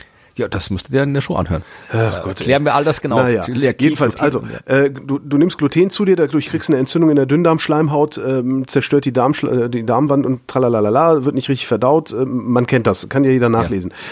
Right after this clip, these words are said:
Speaker 2: So, was sie jetzt gemacht haben, die österreichischen Forscher, ist, die haben ein, äh, Mittel entwickelt, das die Glutenmoleküle im Darm unschädlich machen kann.
Speaker 1: Okay.
Speaker 2: Ähm, ich hab nicht so richtig verstanden, wie das geht. Also ich, ich zitiere mal, was die Wissenschaftlerin sagte. „Unser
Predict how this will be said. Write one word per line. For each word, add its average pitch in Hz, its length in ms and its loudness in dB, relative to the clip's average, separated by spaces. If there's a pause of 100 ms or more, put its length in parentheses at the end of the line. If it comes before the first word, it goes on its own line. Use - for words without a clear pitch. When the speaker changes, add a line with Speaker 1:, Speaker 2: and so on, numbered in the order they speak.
(120)
Speaker 2:
So, 139 220 2
was 156 120 0
sie 170 80 0
jetzt 151 140 2
gemacht 151 280 2
haben, 110 180 2
die 107 80 -2
österreichischen 101 360 -4
Forscher, 107 300 -2 (320)
ist, 135 220 -2
die 123 100 2
haben 139 200 0
ein, 117 260 0
äh, 107 180 -6
Mittel 120 580 0 (560)
entwickelt, 165 580 0
das 135 140 0
die 135 140 -4
Glutenmoleküle 156 1000 0
im 131 220 0
Darm 170 300 2
unschädlich 123 800 0
machen 98 260 -2
kann. 85 340 -6 (640)
Speaker 1:
Okay. 107 140 -4
Speaker 2:
Ähm, 117 540 0
ich 135 200 -4
hab 156 140 -4
nicht 175 180 2
so 180 80 2
richtig 180 280 0
verstanden, 175 420 2
wie 156 40 4
das 151 200 2
geht. 180 200 4
Also 123 140 0
ich, 123 200 -4
ich 127 260 -6
zitiere 160 400 0
mal, 120 240 4
was 120 140 -6
die 127 120 -4
Wissenschaftlerin 101 560 -4
sagte. 92 300 -6 (400)
„Unser 147 400 2